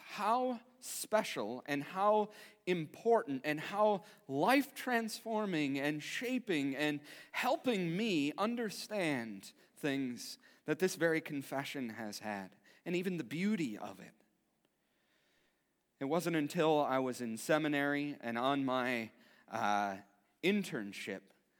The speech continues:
that it actually really struck home. I was out on the streets of New York City, and I had, uh,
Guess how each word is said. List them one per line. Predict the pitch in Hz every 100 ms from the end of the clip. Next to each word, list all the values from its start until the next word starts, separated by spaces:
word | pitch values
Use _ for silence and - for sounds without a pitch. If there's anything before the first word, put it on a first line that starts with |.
| _ _ 127
that | 127
it | 160
actually | 226 247 - 208
really | 156 127 156 180 175
struck | 165 - - 156 139 -
home. | 170 113 85 - _ _ _ _ _ _ _ _ - -
I |
was | 131 135
out | 160 185
on | 165
the |
streets | 151 - 160 147 143 131
of | 117
New | 131
York | 151 139 127
City, | - - 165 - - _ _ _ _ _ _ _ _ _
and | - 147 151 -
I | 160 180
had, | 139 156 151 147 143 - - - _
uh, | 127 120 113 110